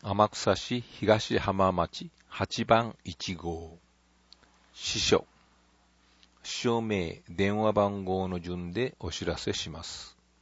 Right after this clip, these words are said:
牛深、七三二一一一。五所浦、六七二一一一。洲本、六六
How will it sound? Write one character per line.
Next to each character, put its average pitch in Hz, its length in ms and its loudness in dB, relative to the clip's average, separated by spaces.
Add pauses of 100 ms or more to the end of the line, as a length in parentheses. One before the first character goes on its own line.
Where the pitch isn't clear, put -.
(1000)
牛 104 300 -4
深、 98 400 2 (560)
七 95 300 0
三 90 420 0 (200)
二 101 560 -6
一 85 560 -10
一 90 540 -6
一。 - 320 -12 (1040)
五 90 140 -4
所 101 260 4
浦、 95 300 2 (300)
六 90 200 -4 (160)
七 98 420 -2 (200)
二 98 420 -6
一 - 480 -12
一 85 640 -8
一。 - 340 -10 (1040)
洲 - 240 -10
本、 101 460 0 (400)
六 95 180 -4 (160)
六 104 400 0